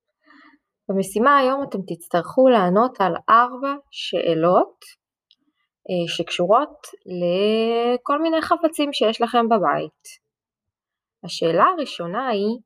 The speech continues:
מה יש לכם יותר, סכינים או מזלגות? אז אם יש לכם יותר סכינים,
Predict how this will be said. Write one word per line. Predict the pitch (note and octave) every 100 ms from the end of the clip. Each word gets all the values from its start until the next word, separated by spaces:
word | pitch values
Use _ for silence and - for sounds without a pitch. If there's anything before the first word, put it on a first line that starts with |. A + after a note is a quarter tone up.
| _ -
מה | A#3+ G4 F4+
יש | D#4 -
לכם | C#4+ B3+ A3
יותר, | G3 G3 - D3+ C#3+ D3 - - - _
סכינים | - - G3 - G#3 F#3+ G#3+ E4 F#4+ F#4+ -
או | G#3+
מזלגות? | F#3+ F3 F3 F#3 D#3 D#3+ D3 _ _ - - - _ _ _ _ - - - -
אז | E3 D#3+ -
אם | F4 E4+
יש | D#4 C#4 C4+ C4+
לכם | C4 A#3+ G#3+
יותר | G3 G3 F#3 F3+ F#3
סכינים, | - G3 - F#3 E3+ D#3+ D3+ D3+ D#3+ G3